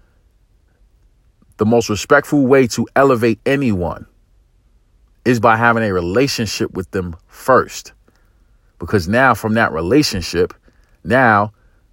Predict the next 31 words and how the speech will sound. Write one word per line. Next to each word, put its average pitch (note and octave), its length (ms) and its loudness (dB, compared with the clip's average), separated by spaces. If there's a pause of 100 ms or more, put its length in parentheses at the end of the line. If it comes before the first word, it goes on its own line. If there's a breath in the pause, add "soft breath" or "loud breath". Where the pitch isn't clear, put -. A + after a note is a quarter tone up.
(160)
that A2+ 180 2
relationship A2 680 0
gives G2+ 260 0
room, G#2+ 380 0
it G2+ 80 -2
gives A2+ 180 -2
permission F#2+ 720 -4 (160)
for A2 340 2
elevation. G#2 640 -2 (640)
It D#2+ 120 -12
gives G#2 180 -4
permission G#2+ 520 -2
for F#2+ 520 0 (2000)
you A#2+ 380 0
to G#2+ 420 -2 (140)
help - 400 0
them G#2 240 -2
grow, F#2 420 0
you A#2+ 240 0
to G#2+ 200 -6
help A2+ 260 0
them G#2 180 -6
see A2+ 280 -6
things G2 340 -8
clearer. F#2+ 440 -2 (320 soft breath)
If - 140 -10
you B2+ 140 0
just C3+ 200 -4
start B2 280 2
trying A2+ 460 0
to G2+ 420 -2